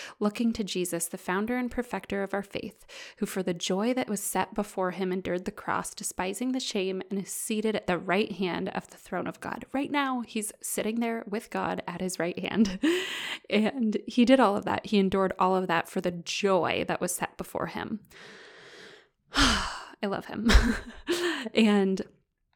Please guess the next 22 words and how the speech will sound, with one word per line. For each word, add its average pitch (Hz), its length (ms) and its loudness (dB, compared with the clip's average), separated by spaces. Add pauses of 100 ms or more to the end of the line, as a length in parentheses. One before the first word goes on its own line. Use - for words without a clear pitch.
(380)
something 220 340 2
we 196 120 2
talked 190 260 -4
about 208 400 0
is 208 340 -2
that 208 520 -4
it, - 260 -4
it 220 220 -4
says, - 560 -4
"Lay 208 180 0
aside 233 400 -2
every 220 240 0
weight 202 240 0
and 196 100 -4
sin 185 300 -2
which 175 220 -6
clings 208 400 -4
so 180 160 -2
closely." - 560 -6
So - 180 0
we 202 140 2
know 190 460 2